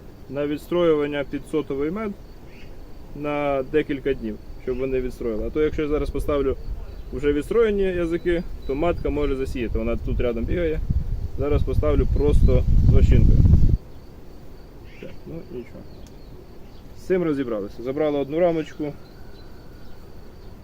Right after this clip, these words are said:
з розплодом, добавили рамочку вощинки. Все, вони не в роєвому стані, це вже радує, матка на місці. Все, хай працює. Молодці.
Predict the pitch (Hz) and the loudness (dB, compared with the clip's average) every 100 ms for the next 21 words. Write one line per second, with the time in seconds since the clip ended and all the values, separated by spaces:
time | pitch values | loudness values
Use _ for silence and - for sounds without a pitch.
0 | - 120 139 - - 226 208 208 - - | -12 -6 -4 -4 -2 0 0 -2 -4 -12
1 | - - - - - 135 135 143 139 135 | -16 -16 -16 -16 -10 -8 -2 0 2 0
2 | 131 131 - 139 139 139 131 - 143 147 | -2 -4 -8 -4 -2 -2 -4 -4 -6 -4
3 | - 220 202 190 185 - - - - - | -4 -4 -4 -4 -4 -8 -10 -12 -10 -8
4 | - - - - - - - - - - | -10 -8 -10 -8 -10 -12 -12 -12 -14 -10
5 | 120 - - - 135 151 139 - 151 156 | -8 -8 -12 -12 -6 -4 -4 -4 -2 0
6 | 143 131 123 123 123 - 208 202 190 - | 0 0 0 -2 -4 -2 -2 0 -2 -4
7 | - - - - - 131 123 120 175 175 | -6 -8 -8 -6 -4 -2 -4 -2 -2 -2
8 | 160 156 135 143 - 127 127 165 220 - | -2 -4 -2 -2 -2 -4 -2 -4 -4 -6
9 | 196 196 - - - - 127 - - 143 | -6 -6 -8 -10 -8 -6 -6 -8 -6 -6
10 | 135 131 - 107 - - - - - - | -6 -8 -10 -8 -8 -8 -10 -8 -6 -4
11 | - 123 151 143 - - | -4 -2 -2 -2 -2 -2